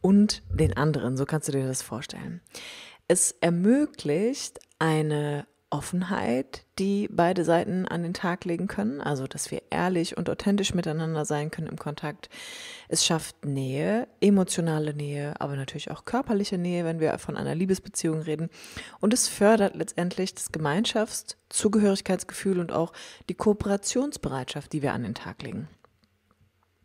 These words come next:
Das ist erstmal so das Wichtigste, was wir wissen müssen, dass wir wirklich, es gibt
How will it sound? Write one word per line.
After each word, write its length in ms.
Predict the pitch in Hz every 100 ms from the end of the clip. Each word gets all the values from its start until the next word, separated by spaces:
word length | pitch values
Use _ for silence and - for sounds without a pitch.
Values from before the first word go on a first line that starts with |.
| _ - - - - -
Das 180 | 202
ist 100 | 196
erstmal 340 | - 175 175 165
so 360 | 156 156 156 - -
das 460 | 156 160 - - - -
Wichtigste, 720 | 156 233 - 180 - 185 160
was 160 | 165
wir 80 | 175
wissen 260 | 185 - 139
müssen, 280 | 135 -
dass 180 | 147 151
wir 140 | 160 147
wirklich, 580 | 180 - 220 294 - -
es 140 | -
gibt 300 | 170 -